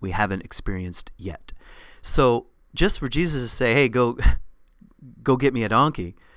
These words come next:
uh, and then get on it, the, it heightens the drama.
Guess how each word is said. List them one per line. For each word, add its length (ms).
uh, 460
and 360
then 220
get 260
on 240
it, 160
the, 200
it 120
heightens 440
the 100
drama. 360